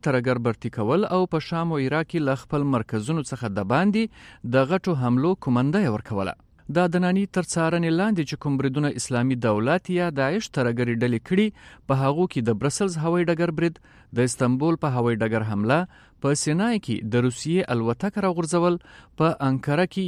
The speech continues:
یوه لاریون باندې ځانمرګی برید او په بنګلادیش کې یوې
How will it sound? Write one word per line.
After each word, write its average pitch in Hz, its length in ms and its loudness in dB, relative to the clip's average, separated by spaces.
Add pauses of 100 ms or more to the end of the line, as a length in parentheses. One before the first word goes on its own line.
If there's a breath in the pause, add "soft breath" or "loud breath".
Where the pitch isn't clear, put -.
یوه 123 240 2
لاریون 131 480 2
باندې 120 200 0 (120)
ځانمرګی 120 560 2 (160)
برید 196 280 2 (320 loud breath)
او 170 120 4
په 180 220 -2
بنګلادیش 139 640 0
کې 202 100 -2 (260)
یوې 120 200 2